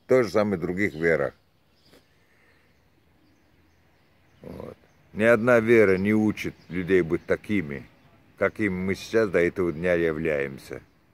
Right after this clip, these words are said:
Большинство из нас. Вот. Только о деньгах, только о роскоши, только красивую квартиру, шикарный, этот переплюнет другого, хорошая машина, хороший Мерседес.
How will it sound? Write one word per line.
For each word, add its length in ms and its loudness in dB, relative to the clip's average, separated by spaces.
Большинство 540 -2
из 140 -2
нас. 240 -10
Вот. 320 -10
Только 540 0
о 60 2
деньгах, 560 -2
только 520 2
о 40 2
роскоши, 580 -4
только 400 -6
красивую 580 -4
квартиру, 640 -4
шикарный, 560 0
этот 320 2
переплюнет 580 4
другого, 580 4
хорошая 460 4
машина, 480 0
хороший 320 2
Мерседес. 680 2